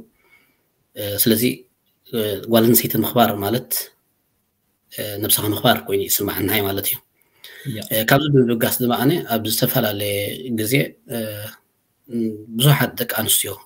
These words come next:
Speaker 1: ኣብ መሰንጀር ይረኽባን እሞ ሽግራተን ገለገለ ይዕላን እየን ማለት እዩ። እ፣ ሓቂ ሓይሽ ናይ ሰብ ሽግር፣ ናይ ውልቂ ሰብ ሽግር ማለት እዩ ኣቲኻ፣ እ፣ ክትፈትሕ ገለገለ ብጣዕሚ ከቢድ እዩ። እ፣ ድፍር ኢሉ እውን ኣነ ኣይኣትውን እየ። ከምኡ ግን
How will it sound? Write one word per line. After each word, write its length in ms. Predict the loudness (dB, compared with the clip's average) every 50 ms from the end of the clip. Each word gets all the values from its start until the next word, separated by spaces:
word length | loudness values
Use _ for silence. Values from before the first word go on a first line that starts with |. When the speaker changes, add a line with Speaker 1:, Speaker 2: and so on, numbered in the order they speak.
| -14
Speaker 1:
ኣብ 280 | -12 -12 -12 -12 -12 -10 -10 -8 -8 -8 -10 -12 -14 -18 _ _ _ _ _ -2
መሰንጀር 540 | 0 0 2 2 0 0 0 0 0 -2 -2 -2
ይረኽባን 440 | -4 -4 -4 -2 0 4 4 6
እሞ 120 | 6 6 4
ሽግራተን 520 | 4 2 -2 -2 -4 -4 -6 -4 -6 -6 -6
ገለገለ 280 | -6 -8 -6 -4 -4 -2
ይዕላን 440 | -2 -2 -4 -2 0 0 2 2
እየን 160 | 0 -2 -4 -4
ማለት 260 | -4 -4 -4 0 0
እዩ። 100 | 0 -2 -2 _ _ _ -20 -20 -20 -20 -20 -20 -20 -20 -20 -20 -20 -18 -12
እ፣ 100 | -8 -4 -2 0
ሓቂ 220 | 2 2 2 2 2
ሓይሽ 300 | 4 4 4 6 4 4 2 0 -2 -6 -10
ናይ 220 | -10 -8 -6 0 0
ሰብ 200 | 2 2 4 2
ሽግር፣ 400 | 2 0 0 -2 -4 -4 -4 -4 -4
ናይ 140 | -4 -4 -4
ውልቂ 200 | -4 -4 -4 0 0
ሰብ 180 | 0 0 0 -2
ሽግር 340 | -4 -4 -2 -2 -2 -2 -2
ማለት 260 | -2 -6 -8 -8 -8
እዩ 120 | -6 -6 -4
ኣቲኻ፣ 320 | -4 -4 -4 -4 -6 -6 -4 -4 -4 -4 -4 -6 -8 -12 _ _ _
እ፣ 120 | -12 -10 -10 -8 -8 -10 -10 -12 -14 -18 _
ክትፈትሕ 480 | _ -6 -2 0 0 0 0 -2 -4
ገለገለ 300 | -4 -2 -4 -2 0 0 0
ብጣዕሚ 260 | 0 2 0 0 0 0
ከቢድ 320 | 0 -2 2 6 6 8 8
እዩ። 100 | 6 4 -2 -12 _ _ _ _ _ _ _ _ _ _ _ _ _ -10
እ፣ 80 | -6 -4 -2 -2 -2 -2
ድፍር 320 | 0 2 4 4 6 4 4
ኢሉ 120 | 4 0
እውን 160 | -2 -4 -4
ኣነ 120 | -2 2 4
ኣይኣትውን 340 | 6 6 4 4 0 -4 -2
እየ። 120 | -2 -2 0
ከምኡ 260 | 0 -2 -2 2 2
ግን 120 | 2 2